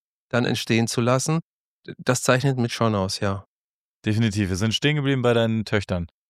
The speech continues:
Speaker 2: Wie ist es denn mit deinem Karriere-, Karriereverlauf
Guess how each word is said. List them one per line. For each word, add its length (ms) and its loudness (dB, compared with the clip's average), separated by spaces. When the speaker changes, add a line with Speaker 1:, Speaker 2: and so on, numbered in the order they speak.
Speaker 2:
Wie 160 2
ist 100 4
es 100 -6
denn 120 0
mit 120 -2
deinem 220 4
Karriere-, 720 -2
Karriereverlauf 920 2